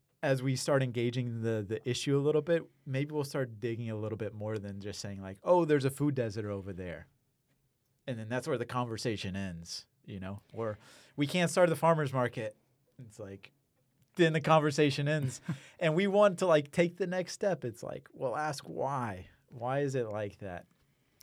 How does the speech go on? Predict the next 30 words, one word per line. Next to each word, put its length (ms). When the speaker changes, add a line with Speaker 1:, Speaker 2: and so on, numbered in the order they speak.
Speaker 1:
And 140
I 80
think 200
that's 200
an 80
im-, 300
really 260
important 400
conversation, 640
and 120
it 120
has 220
to 120
be 180
had 280
until 340
we 200
understand 960
a 60
little 240
deeper 400
the 100
problem, 640
that 260
it's 320
economic, 720
but 140
there's 180
thing-, 280
there's 280